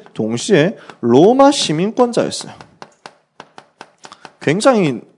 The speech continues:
이 로마 시민권을 가졌다는 것은 그 특권 계층이란 말이거든요. 그 당시에 로마 시민권을 가진 사람은 많은 특권을 가지고 있습니다.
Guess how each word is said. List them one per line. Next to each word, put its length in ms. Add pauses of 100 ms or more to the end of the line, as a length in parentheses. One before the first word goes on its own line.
이 280
로마 300
시민권을 500
가졌다는 560
것은 600
그 140
특권 320
계층이란 480
말이거든요. 540
그 120
당시에 540 (480)
로마 360
시민권을 720
가진 320
사람은 560 (240)
많은 440
특권을 520
가지고 380
있습니다. 480